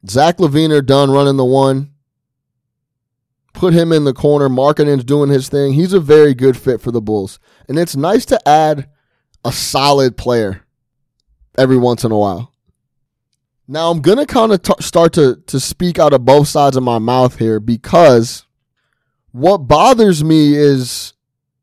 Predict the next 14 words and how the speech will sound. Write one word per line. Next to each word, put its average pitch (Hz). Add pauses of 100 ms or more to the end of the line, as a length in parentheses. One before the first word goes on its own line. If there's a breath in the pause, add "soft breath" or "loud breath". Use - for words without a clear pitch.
(1000)
this 139
is 254
the 170
best 151
the 131
Bulls 135
will 131
do, 113 (1400)
adding 156
someone 147
like 131
Otto 131
Porter 127
Junior 117